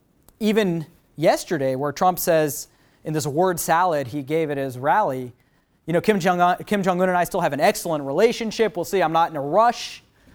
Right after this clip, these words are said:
They're not testing rockets. We got our remains back." None of that is saying, "I want him to give up all his nuclear weapons." He at times has said, "Look, it means he's vacillated a little bit." And I think maybe he's either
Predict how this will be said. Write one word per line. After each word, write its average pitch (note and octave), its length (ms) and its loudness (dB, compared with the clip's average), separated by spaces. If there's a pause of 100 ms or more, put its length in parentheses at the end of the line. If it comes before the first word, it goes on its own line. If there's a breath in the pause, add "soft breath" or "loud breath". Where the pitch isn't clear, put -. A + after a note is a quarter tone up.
(420 soft breath)
They're F3 100 2
not E3 200 2
testing G#3 440 0
rockets. A3 480 0
We E3+ 60 -4
got E3+ 180 4
our D3+ 100 0
remains G3+ 460 0
back." G#3+ 460 0 (260 soft breath)
None G#3+ 320 4
of F4 60 -4
that A3 180 2
is G3+ 100 0
saying, A3 300 2
"I F3 100 6
want F#3+ 240 2
him F#3+ 80 -6
to D#3+ 80 -2
give F3+ 140 0
up F3+ 160 0
all F3 140 2
his D3+ 100 -2
nuclear D#3+ 280 -4
weapons." A3 380 0 (160 soft breath)
He E4 140 0
at F4 100 2
times C4 300 0
has A3+ 100 -4
said, A3 220 2
"Look, B3+ 200 0
it F3 80 -4
means G3 340 -4 (540 soft breath)
he's G3+ 220 0
vacillated F#3+ 580 2
a D3+ 60 -2
little C#3+ 220 -2
bit." C3 100 -8
And D3 100 -2
I D#3+ 40 2
think G#3 180 -4
maybe G#3+ 380 0
he's F3 340 -4
either E3 300 0